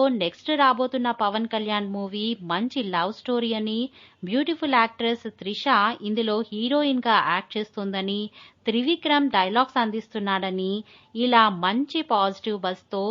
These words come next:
తీన్మార్ మూవీ స్టార్ట్ అయింది. ఈ మూవీ హిందీలో వచ్చిన లవ్ ఆజ్కల్ మూవీకి రీమేక్. పోస్టర్స్,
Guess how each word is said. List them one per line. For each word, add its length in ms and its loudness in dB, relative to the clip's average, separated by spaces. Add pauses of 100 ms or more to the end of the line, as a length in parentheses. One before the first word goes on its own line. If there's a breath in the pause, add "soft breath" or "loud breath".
(120)
తీన్మార్ 640 2
మూవీ 340 -4
స్టార్ట్ 440 0
అయింది. 360 -4 (540 soft breath)
ఈ 120 2 (100)
మూవీ 380 2 (180)
హిందీలో 500 0
వచ్చిన 380 -4 (320)
లవ్ 320 4
ఆజ్కల్ 500 4
మూవీకి 580 -4
రీమేక్. 520 -6 (480 soft breath)
పోస్టర్స్, 640 0